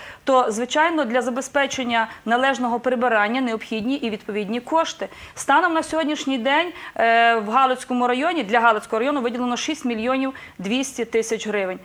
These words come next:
Скільки потрібно? Потрібно як мінімум дев'ять мільйонів вісімсот. Тобто тих грошей, які нам виділено, нам вистачає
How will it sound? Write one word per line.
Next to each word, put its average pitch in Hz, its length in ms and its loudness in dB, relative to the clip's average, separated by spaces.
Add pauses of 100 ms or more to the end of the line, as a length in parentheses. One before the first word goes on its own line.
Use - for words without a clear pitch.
(120)
Скільки 311 400 -4
потрібно? 330 580 -2 (200)
Потрібно 294 640 -2
як 226 260 -2
мінімум 247 580 0 (220)
дев'ять 254 460 2
мільйонів 233 600 -2 (260)
вісімсот. 254 760 -2 (680)
Тобто 330 440 4 (140)
тих 381 220 2
грошей, 247 580 0 (160)
які 233 260 -2
нам 302 220 2
виділено, 226 540 0 (220)
нам 370 220 4
вистачає 320 760 0